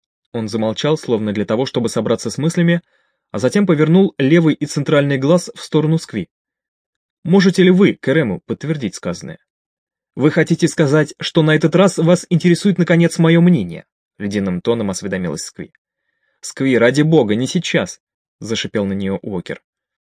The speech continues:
«Ну хорошо». Скви разжала щупальца. «Я подтверждаю всё, что сказал этот примитивный двуногий.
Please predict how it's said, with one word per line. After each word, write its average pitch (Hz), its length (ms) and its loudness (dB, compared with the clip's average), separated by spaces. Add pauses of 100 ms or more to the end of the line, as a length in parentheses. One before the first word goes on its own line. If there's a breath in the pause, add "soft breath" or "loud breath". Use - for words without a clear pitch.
(200)
«Ну 170 200 2
хорошо». - 420 -4 (520)
Скви 113 380 -4
разжала 101 460 -4
щупальца. - 480 -12 (800)
«Я 180 260 4
подтверждаю 165 720 2
всё, 214 260 2
что 185 180 0
сказал 170 420 2
этот 175 360 2
примитивный 160 680 2
двуногий. 104 540 -8